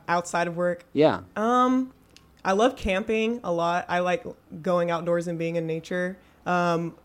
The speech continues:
Speaker 1: one of my favorite state parks isn't too far from here. It's the Pedernales River State Park. It's great. Um, I like to do some backcountry hiking and camping.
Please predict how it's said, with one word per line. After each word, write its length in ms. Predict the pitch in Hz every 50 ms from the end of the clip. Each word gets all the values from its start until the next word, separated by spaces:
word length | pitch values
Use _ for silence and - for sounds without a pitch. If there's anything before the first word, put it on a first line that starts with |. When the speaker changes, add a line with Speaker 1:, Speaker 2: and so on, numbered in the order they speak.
| _ -
Speaker 1:
one 200 | 190 196 196 202
of 60 | 220
my 100 | 214 202 190
favorite 560 | - 185 185 185 196 202 196 185 - - - -
state 340 | - - - - 196 190 190
parks 260 | - 185 175 180 -
isn't 220 | - 180 190 175 170
too 120 | 208 196
far 200 | 196 - 170 170
from 160 | 175 202 208
here. 100 | 220 202
It's 120 | 196 185 -
the 80 | 180
Pedernales 640 | 165 - 185 170 175 175 170 165 170 170 170 165 -
River 240 | 170 170 175 185 196
State 280 | 196 - 240 254 247
Park. 320 | - 269 269 269 269 269 -
It's 140 | 196 180 165
great. 380 | 165 160 175 175 180 180 - - - _ _ -
Um, 400 | - 180 170 160 156 156 160 165 - -
I 120 | - 170
like 120 | 170 175 170
to 60 | 180
do 100 | 170 175
some 180 | 165 - 170 156
backcountry 720 | 160 165 139 - - - 170 160 - 165 165 165 165 170 - _ _ _ -
hiking 360 | - 175 165 165 165 170 170
and 100 | 165 160
camping. 460 | - 175 165 160 - 175 175 175 180